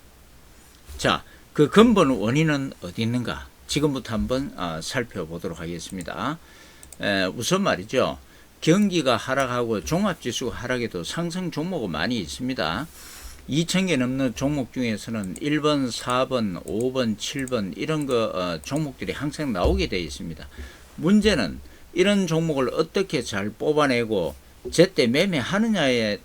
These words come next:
달려 있는 거죠. 성공 여부가. 예. 자, 이런 거, 어, 예를 들어서 요즘같이 크게 하락하는 장에서도 과연 일반 투자자가 돈을 벌 수 있을까?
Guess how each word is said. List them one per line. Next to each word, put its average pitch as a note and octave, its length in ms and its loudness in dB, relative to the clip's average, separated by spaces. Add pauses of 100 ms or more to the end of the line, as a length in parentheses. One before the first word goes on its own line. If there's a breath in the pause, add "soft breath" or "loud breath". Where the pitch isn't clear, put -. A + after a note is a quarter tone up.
(260)
달려 G#2 260 -2
있는 G#2 300 0
거죠. F2 260 -6
성공 B2+ 460 0
여부가. G#2 640 -4 (100)
예. E2+ 300 -2 (640 loud breath)
자, C#3+ 160 4
이런 F#3+ 380 2
거, E3+ 320 2
어, D3+ 100 -2
예를 D3 340 2
들어서 C3+ 560 0
요즘같이 C3+ 720 0
크게 - 300 -4
하락하는 D3+ 560 0
장에서도 A#2+ 640 -2
과연 A2+ 460 0 (420 loud breath)
일반 D3+ 380 4
투자자가 A#2 500 -4
돈을 A#2 320 0
벌 C3+ 160 0
수 - 140 -6
있을까? E2+ 520 -6